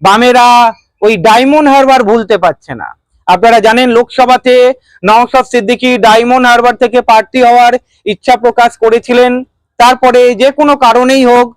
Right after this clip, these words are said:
নওশাদ সিদ্দিকী দাঁড়াননি। তাছাড়া দু হাজার চব্বিশ লোকসভা নির্বাচনে আসন সমঝোতা ঠিকঠাক হয়নি বলে বাম আইএসএফ এর জোট হয়নি।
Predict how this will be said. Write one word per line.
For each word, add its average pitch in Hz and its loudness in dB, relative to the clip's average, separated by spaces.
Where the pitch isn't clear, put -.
নওশাদ 226 0
সিদ্দিকী 233 -4
দাঁড়াননি। 208 0
তাছাড়া 240 2
দু 214 -2
হাজার 247 0
চব্বিশ 247 -4
লোকসভা 247 0
নির্বাচনে 247 0
আসন 247 0
সমঝোতা 254 0
ঠিকঠাক 247 -4
হয়নি 226 0
বলে 240 0
বাম 202 0
আইএসএফ 240 -2
এর 233 0
জোট 214 0
হয়নি। 165 -2